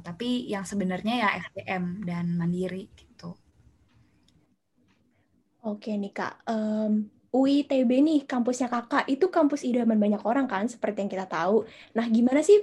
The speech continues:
Speaker 2: eh, pendapat dan reaksi orang-orang di sekitar Kakak pas tahu Kakak masuk P T N terbaik di Indonesia itu gimana?
Speaker 1: Eh, kalau dari orang-orang sekitar aku sih, eh, kalau misalnya dari orang tua gitu ya, sama dari temen sih pasti bangga kan, bangga, seneng.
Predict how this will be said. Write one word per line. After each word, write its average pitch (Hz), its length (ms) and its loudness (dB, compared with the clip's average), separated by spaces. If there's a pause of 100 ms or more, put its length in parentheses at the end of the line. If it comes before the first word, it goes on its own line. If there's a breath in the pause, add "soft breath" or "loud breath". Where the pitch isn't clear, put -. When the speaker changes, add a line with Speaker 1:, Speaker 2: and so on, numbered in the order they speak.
Speaker 2:
eh, 247 240 -4
pendapat 247 400 4
dan 247 240 4
reaksi 247 400 -2
orang-orang 240 400 2
di 247 80 0
sekitar 247 320 -4
Kakak 247 360 -4
pas 254 240 -8 (360 soft breath)
tahu 277 240 4
Kakak 262 280 -4
masuk 247 400 -2 (280)
P 269 140 -2
T - 80 -2
N 269 100 2
terbaik 254 480 2
di 226 160 0
Indonesia 220 400 0
itu 254 160 -4
gimana? 214 320 -4 (1160)
Speaker 1:
Eh, 233 320 2
kalau 233 320 4
dari 220 240 4
orang-orang 214 560 4
sekitar 208 480 -2
aku 240 320 -6
sih, 311 400 0
eh, 202 240 -4
kalau 202 320 0
misalnya 202 400 -2
dari 196 320 0
orang 180 240 -4
tua 214 320 4
gitu 208 160 -4
ya, 220 160 0
sama 196 320 -6
dari 185 240 -4
temen 214 320 0
sih 311 160 -2
pasti 247 320 -2
bangga 196 480 0
kan, 175 160 -2
bangga, 175 320 -2
seneng. 180 320 -2